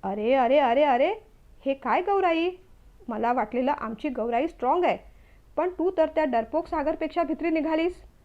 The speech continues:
"बाबा, मला काय वाटतं ते तुम्हाला सांगून सुद्धा कळणार नाही," ती म्हणाली. कळतंय गौराई, कळतंय मला,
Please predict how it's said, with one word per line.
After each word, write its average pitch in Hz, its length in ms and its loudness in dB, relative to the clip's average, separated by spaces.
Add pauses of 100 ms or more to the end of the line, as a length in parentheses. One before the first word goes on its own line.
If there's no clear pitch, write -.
(600)
"बाबा, 220 300 0 (340)
मला 294 160 2
काय 285 300 2
वाटतं 269 280 -2
ते 339 120 -4
तुम्हाला 339 200 -2
सांगून 302 340 -6
सुद्धा 339 240 -2
कळणार 349 340 0
नाही," 320 240 -2 (580)
ती 262 100 -2
म्हणाली. 240 300 -6 (720)
कळतंय 220 360 -2
गौराई, 277 440 0 (420)
कळतंय 220 320 -2
मला, 311 260 -2